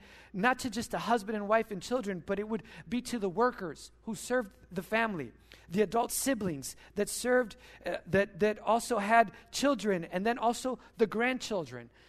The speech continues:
So when it's talking about a family community, we're talking about eighty, ninety, a hundred people in the family easily would get together. They would even take over, th-, they would even take other people who are not necessarily part of the family.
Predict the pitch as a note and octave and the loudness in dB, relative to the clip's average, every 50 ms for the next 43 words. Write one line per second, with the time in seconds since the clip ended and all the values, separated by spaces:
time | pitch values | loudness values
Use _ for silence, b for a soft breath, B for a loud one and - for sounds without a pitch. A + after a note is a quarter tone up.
0 | b b b b - A3+ G#3+ A3 A#3 B3 - - - C4+ C4+ C#4+ C#4+ B3 A#3+ A3 | b b b b 0 0 2 2 0 -2 -2 0 0 0 0 0 2 2 2 2
1 | F#3 - - A3+ A#3 B3 B3+ B3 - - A3 A#3+ B3 B3 B3 G#3+ G#3+ G3+ A#3+ A#3+ | 2 0 -2 -4 -2 -2 -2 -4 -6 -6 -6 -6 -6 -6 -6 -6 -6 -6 -6 -6
2 | - B3+ B3+ A#3+ A#3+ A3 G3 F#3+ F3 - - G#3 A3+ B3 A#3+ A#3+ A#3+ A#3 - B | -4 -4 -4 -4 -2 0 0 0 0 0 -6 -6 -4 -4 -4 -4 -4 -6 -8 B
3 | B B B E3 E3+ G#3 A3+ A#3 B3 A#3+ G#3+ B3 B3 A#3+ B B B B F#3 D#3+ | B B B -10 -6 -4 -4 -2 -2 -4 -2 -4 -4 -4 B B B B -2 -2
4 | D#3 - - - A#3+ C4+ C#4 B3+ G#3+ C#4 C#4 A3+ G3+ - - - - C4 C4 - | -4 -4 -2 2 2 2 2 0 -2 -4 -4 -4 -6 -12 -14 -10 -6 -6 -6 -6
5 | - G3 F3 D#3 - B B B B - A3 A3 G3+ F#3 - - A3 A3+ A#3 A#3 | -4 -6 -6 -6 -8 B B B B -6 -4 -2 -2 -4 -4 -2 -2 0 0 -2
6 | G#3 F#3 E3+ D#3 - B B B B B A#3+ C4 C#4 A3 B3 A3 G3 F#3+ F3+ F#3 | -2 -4 -6 -6 -8 B B B B B 0 0 0 2 0 -2 -2 0 -2 -2
7 | F3 - G#3+ G#3 - G3+ E3 F#3+ F#3 E3 C3+ G#2+ - - B B B B B B | 0 0 0 -2 -2 -2 0 0 0 0 -2 -6 -14 -16 B B B B B B
8 | B B F#3+ A3 B3+ C4 D4 D4 C4+ B3 B3 - - B3+ C4+ B3+ - - A#3+ C4 | B B 0 0 2 2 2 0 0 0 -2 -4 -2 -2 -2 -2 0 2 2 2
9 | A#3+ B3 A#3+ G3+ - B B B B - - - E3+ G#3 A#3+ A#3+ B3 C4+ C4 C4 | 4 4 2 0 0 B B B B -12 -10 -6 -2 0 0 0 0 -2 -2 -2
10 | B3 C#4 C4+ - - B B B B B - B3+ C4+ B3 - - - C4 C4 C4+ | -2 -4 -4 -6 -8 B B B B B -2 -2 -2 -2 2 6 6 6 6 6
11 | A#3+ - - C4 C#4+ C#4+ - B3 G#3+ F#3 G#3+ A#3 A3 G#3 A3 A#3 A#3 A#3 G#3 G#3 | 0 -2 0 0 0 2 0 -2 -2 0 0 0 0 2 2 0 0 0 -2 -4
12 | A#3+ A3+ - A#3 G#3 - - - C4+ C4+ C4+ B3 G#3+ G#3+ G#3 - - - A3+ A#3 | -4 -2 -4 -4 -6 -4 -4 -4 -2 0 0 0 0 -2 -4 -4 0 2 2 4
13 | A3+ A#3 A3 - - B3 B3+ B3 G3 D#3 B2+ | 4 2 -2 -2 0 0 0 0 -2 -6 -8